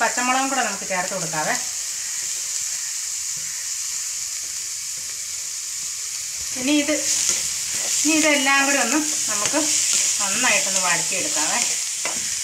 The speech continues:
ദേ സവോളയുടെ കളറൊക്കെ മാറിയിട്ടുണ്ട്. നമുക്ക് ഇതിലേക്കുണ്ടല്ലോ ഒരു കാൽ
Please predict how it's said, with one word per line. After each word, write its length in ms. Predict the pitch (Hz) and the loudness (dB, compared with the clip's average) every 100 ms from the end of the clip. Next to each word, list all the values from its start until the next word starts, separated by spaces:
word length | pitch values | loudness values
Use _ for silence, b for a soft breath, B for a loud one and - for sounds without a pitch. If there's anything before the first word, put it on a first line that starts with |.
| - _ _ - - - - - - - | -4 _ _ -20 -20 -20 -20 -18 -12 0
ദേ 160 | 277 294 285 | 0 2 2
സവോളയുടെ 480 | 269 277 302 311 302 | 4 6 6 4 4
കളറൊക്കെ 360 | 277 302 302 277 | 4 4 4 4
മാറിയിട്ടുണ്ട്. 460 | 262 262 269 240 247 247 | 4 2 0 -2 -2 -2
നമുക്ക് 200 | 269 262 | -2 -2
ഇതിലേക്കുണ്ടല്ലോ 540 | 254 262 240 226 226 302 - | 0 0 -2 -2 0 -2 -2
ഒരു 120 | 262 269 | -4 0
കാൽ 140 | 254 | 2